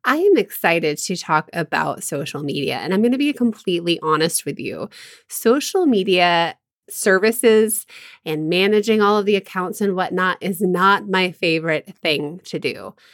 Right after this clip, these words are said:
I helped Jennifer Allwood do her account for a good, solid year,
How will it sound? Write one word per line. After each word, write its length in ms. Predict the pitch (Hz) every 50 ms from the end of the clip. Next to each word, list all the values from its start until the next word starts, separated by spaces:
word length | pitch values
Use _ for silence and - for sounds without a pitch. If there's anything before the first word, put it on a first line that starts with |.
| _ _ _ _
I 100 | - 185
helped 260 | 196 - 349 370 -
Jennifer 680 | - 226 202 208 208 208 - 185 190 190 190 185 180 - -
Allwood 400 | 151 156 165 165 165 160 151 156
do 140 | 175 160
her 260 | 170 165 151 185 170 -
account 480 | 151 - - - - 147 143 139 -
for 180 | - - 170 160
a 160 | - - 170
good, 500 | 165 - - 196 196 202 202 208 - 196
solid 480 | - - - 180 156 160 160 156 151 151
year, 480 | 165 156 156 156 160 156 151 160 160